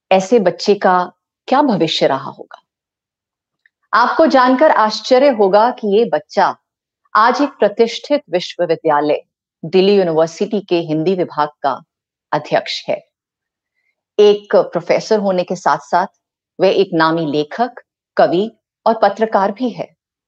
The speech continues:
कोई जादू, कोई चमत्कार सा लगता है, नहीं? इस बच्चे का नाम है शिवराज सिंह बेचैन।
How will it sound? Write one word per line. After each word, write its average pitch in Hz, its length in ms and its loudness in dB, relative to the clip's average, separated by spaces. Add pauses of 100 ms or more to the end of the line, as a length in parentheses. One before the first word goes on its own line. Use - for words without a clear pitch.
(600)
कोई 156 220 -2
जादू, 165 540 -2 (240)
कोई 214 120 0
चमत्कार 180 520 -2
सा 180 180 -6
लगता 131 340 -2
है, 131 160 -6
नहीं? 151 300 -6 (1080)
इस 190 220 0
बच्चे 185 380 2
का 247 180 2
नाम 160 300 2
है 160 340 2 (300)
शिवराज 165 600 0
सिंह 147 560 -8
बेचैन। - 520 -10